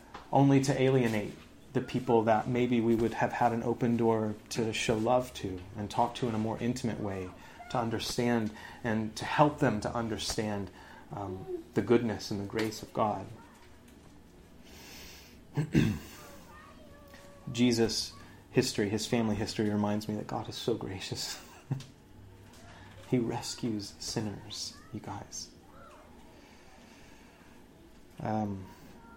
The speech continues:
it also reminds me that sometimes the things that God is accomplishing are long-term.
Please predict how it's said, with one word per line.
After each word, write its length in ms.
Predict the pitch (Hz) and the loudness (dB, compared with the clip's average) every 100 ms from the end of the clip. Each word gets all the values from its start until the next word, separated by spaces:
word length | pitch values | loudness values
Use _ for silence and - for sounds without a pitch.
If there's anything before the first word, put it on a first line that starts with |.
| - - - - - - - - - - | -20 -20 -20 -20 -20 -20 -20 -20 -12 -2
it 20 | |
also 240 | 120 - 110 | 0 2 0
reminds 460 | 104 104 104 101 | 0 -2 -2 -2
me 160 | 104 104 | -2 0
that 240 | 101 - - - - - - - | 0 -2 -8 -20 -20 -20 -20 -8
sometimes 480 | - 135 151 143 131 | -2 0 0 -2 -2
the 80 | |
things 420 | - 117 117 120 - | -4 -2 -2 -4 -4
that 180 | - | -6
God 280 | - 110 113 | -2 0 0
is 100 | 107 | -2
accomplishing 840 | 107 - 107 123 - 135 123 127 - | -4 -2 -4 -4 -4 -2 -2 -4 -4
are 280 | 110 104 101 - - - - - - - | 0 0 -2 -10 -20 -20 -20 -20 -12 2
long-term. 600 | 107 101 98 104 87 | 4 4 2 -4 -4